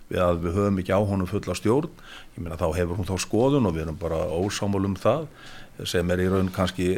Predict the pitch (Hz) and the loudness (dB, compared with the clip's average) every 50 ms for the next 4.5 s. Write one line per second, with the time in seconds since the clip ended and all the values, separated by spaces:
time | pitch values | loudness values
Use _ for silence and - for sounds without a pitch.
0 | 87 - 95 - 98 90 - 107 104 113 113 107 101 117 123 - 113 110 110 107 | 0 -2 -2 -2 -4 -2 2 2 4 4 6 4 4 4 2 0 0 2 2 2
1 | 101 98 107 98 - 113 117 147 170 151 107 95 92 - - - - - - - | 2 2 0 0 0 0 2 2 2 0 0 -2 -6 -8 -14 -16 -16 -16 -16 -16
2 | - - - - - 50 50 50 - - - - - - - - - - - - | -14 -14 -10 -8 -6 -6 -4 -4 -6 -6 -8 -8 -8 -8 -6 -4 -4 -4 -4 -4
3 | - - - 95 - - - - - 87 85 87 87 87 87 95 107 98 - 90 | -6 -6 -8 -8 -8 -8 -8 -6 -2 0 2 2 2 2 0 -2 -6 -4 -2 -2
4 | 87 - - 98 90 85 85 82 80 82 | -2 -2 -2 -2 0 0 2 2 0 0